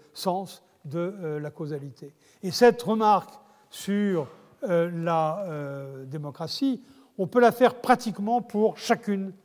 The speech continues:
des variables de politique économique que j'ai indiquées. L'ouverture commerciale, même chose. Est-ce que c'est le fait qu'on ait ouvert l'économie qui fait qu'elle croît plus vite, ou est-ce que c'est le fait que l'économie croît plus vite, qu'elle a besoin de trouver des débouchés dans d'autres pays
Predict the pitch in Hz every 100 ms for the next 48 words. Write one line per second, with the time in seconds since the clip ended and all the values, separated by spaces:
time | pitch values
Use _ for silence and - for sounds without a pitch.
0 | _ 160 156 160 160 165 165 135 139 165
1 | 139 147 151 139 139 160 160 139 143 156
2 | - 202 - - - 196 208 - 190 196
3 | 208 - 226 233 196 - - - 226 -
4 | 269 214 127 - - - 208 - 226 -
5 | 226 208 160 - - 190 - 233 233 202
6 | 214 233 220 226 202 196 190 190 190 202
7 | 196 - _ - 185 - 196 180 160 160
8 | - 180 190 277 - - _ _ - 208
9 | - 208 226 226 240 - 220 220 214 220
10 | 214 - 190 196 226 277 - - - _
11 | _ - 226 220 190 220 233 220 226 226
12 | 208 196 180 190 - 247 240 - _ _
13 | - 214 202 208 240 240 196 202 208 214